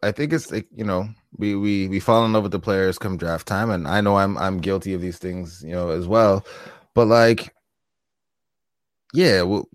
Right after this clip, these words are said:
uh, we can admit Will Hernandez at this point in the season is playing a little bit better than Tom Compton, but, like, the gap when you, again, we're looking at Pro Football Focus grades because that's what we have. The gap from a grade perspective isn't huge, you know, like,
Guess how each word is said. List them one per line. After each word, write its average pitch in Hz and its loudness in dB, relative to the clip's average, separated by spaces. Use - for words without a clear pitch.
uh, 95 0
we 123 -2
can 127 -2
admit 101 0
Will 117 4
Hernandez 113 2
at 85 -4
this 98 -2
point 101 -2
in 92 -2
the 90 -4
season 117 -4
is 87 -6
playing 98 2
a 82 -2
little 104 2
bit 101 0
better 98 2
than 87 -6
Tom 85 -6
Compton, 95 -4
but, 95 -2
like, 98 0
the 98 -6
gap 113 2
when 101 -6
you, 190 -6
again, 95 -4
we're 95 -2
looking 98 -4
at 101 -4
Pro 117 4
Football 110 2
Focus 110 0
grades 104 0
because 98 -4
that's 95 0
what 90 -8
we 87 -4
have. 95 0
The 107 2
gap 135 4
from 147 0
a 123 4
grade 123 4
perspective 95 0
isn't 139 2
huge, 185 -2
you 98 -6
know, 123 2
like, 113 2